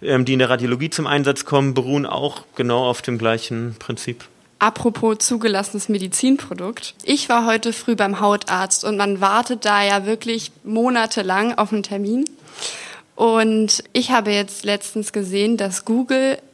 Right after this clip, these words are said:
Speaker 2: eine K I rausbringt, die Derm Assist heißt,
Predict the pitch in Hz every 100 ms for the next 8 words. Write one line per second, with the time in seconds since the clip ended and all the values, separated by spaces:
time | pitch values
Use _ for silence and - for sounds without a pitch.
0 | _ - 202 196 196 - _ - 208 -
1 | 240 240 226 240 - 240 247 254 - 196
2 | 196 180 190 226 277 - 262 254 - 247
3 | 247 277 -